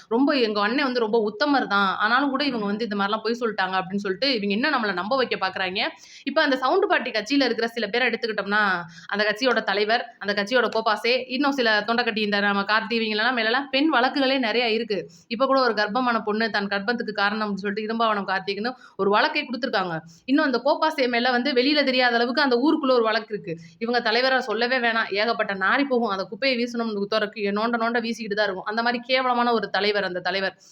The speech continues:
அப்படி இருக்கும்போது இவங்க வந்து இன்னும் நம்மளை வந்து நம்மளை முட்டாளாக்குறதுக்காக இந்த ஒரு பெண்களை இழிவுபடுத்திக்கிட்டே போறாங்க அப்படின்னா இந்த சவுண்டு பார்ட்டி கட்சி தான்.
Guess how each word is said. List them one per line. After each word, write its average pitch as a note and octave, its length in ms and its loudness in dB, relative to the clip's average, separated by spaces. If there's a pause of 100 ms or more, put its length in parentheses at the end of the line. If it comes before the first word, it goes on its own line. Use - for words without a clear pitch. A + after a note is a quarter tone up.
(140)
அப்படி G#3+ 240 0
இருக்கும்போது A3+ 420 -2 (260)
இவங்க C4 240 2
வந்து C4 160 2
இன்னும் C4+ 220 2
நம்மளை A#3 180 0
வந்து A3 200 -2
நம்மளை G#3 220 0
முட்டாளாக்குறதுக்காக G#3 920 0
இந்த G#3+ 140 0
ஒரு G3 240 -2
பெண்களை C#4 400 2
இழிவுபடுத்திக்கிட்டே B3+ 720 0
போறாங்க A3 320 2
அப்படின்னா G3+ 320 0
இந்த G#3+ 140 0
சவுண்டு G#3+ 300 0
பார்ட்டி F#3+ 220 0
கட்சி F3+ 220 -6
தான். C#4 180 0